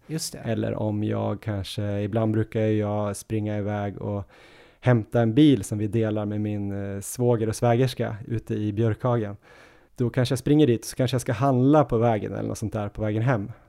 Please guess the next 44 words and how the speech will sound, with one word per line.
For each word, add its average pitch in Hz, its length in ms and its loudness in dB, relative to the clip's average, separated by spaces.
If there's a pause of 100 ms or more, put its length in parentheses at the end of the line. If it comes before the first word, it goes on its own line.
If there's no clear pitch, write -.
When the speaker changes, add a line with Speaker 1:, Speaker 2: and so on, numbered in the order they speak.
Speaker 2:
Då 127 100 0
har 120 120 4
jag 113 160 2
också - 200 -4
alltid 113 340 -2
de 127 160 2
kläderna, 107 500 -8
för 113 120 -6
man 110 400 -2
smälter 117 400 0
in 131 140 4
mycket 107 260 -4
bättre 110 400 -6
och - 380 -14
ser 110 200 -4
mycket - 260 -8
coolare 107 340 0
ut. - 260 -14
Tycker 139 360 4
vi 131 260 2
då, 98 140 -6 (400)
eller 113 160 0
jag. 113 460 0 (160)
Det 123 100 4
är - 20 8
ju 143 80 8
såklart 127 300 0
subjektivt. - 720 -4 (380)
Men 131 320 6
det 127 120 6
som 139 160 4
är 156 160 8
härligt 120 460 6
är 123 40 2
ju 123 300 2
att - 280 -4
inte 117 260 -2
bara 113 260 2
kläderna 113 340 0
är 117 80 0
snygga, 120 360 2
utan 110 220 0
de 110 100 -2
känns 131 440 -2